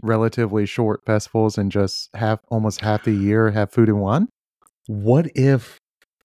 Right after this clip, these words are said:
Speaker 2: what if they're shifting everything? They're gonna make Food and Wine start earlier, and then Festival of the Holidays is gonna start, or you know how, like, Mickey's, uh, Very Merry starts,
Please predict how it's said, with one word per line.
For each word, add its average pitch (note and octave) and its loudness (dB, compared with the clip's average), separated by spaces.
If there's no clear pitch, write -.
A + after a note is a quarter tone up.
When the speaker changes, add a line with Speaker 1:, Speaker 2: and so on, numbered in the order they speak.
Speaker 2:
what A#2 -6
if D3+ -4
they're G#2 0
shifting C3 -6
everything? F2+ -6
They're G#2+ 0
gonna G#2+ -4
make G#2 -4
Food B2 -2
and A2 0
Wine G#2+ -2
start - -2
earlier, G#2+ -2
and A2+ -2
then G#2 -2
Festival G#2+ -6
of F2 -10
the F#2 -6
Holidays G#2+ -2
is G2 -8
gonna G2 -6
start, F#2+ -2
or A2 0
you B2 0
know E3 2
how, D3 -2
like, B2 -2
Mickey's, A#2+ -4
uh, G#2+ -6
Very A2 0
Merry G#2+ -4
starts, - -8